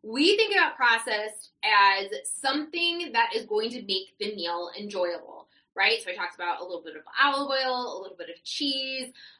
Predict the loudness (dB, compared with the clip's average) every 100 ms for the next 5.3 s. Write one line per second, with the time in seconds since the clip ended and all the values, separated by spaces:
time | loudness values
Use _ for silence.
0 | _ -8 -6 -8 -2 -2 -2 -4 -6 -8
1 | -12 -12 -12 -8 -2 0 0 -4 -8 -8
2 | -14 -12 -12 -12 -12 -10 -8 -6 -8 _
3 | -4 -2 -2 -4 -2 -2 0 2 2 0
4 | -2 0 0 -2 _ _ _ _ _ 6
5 | 6 6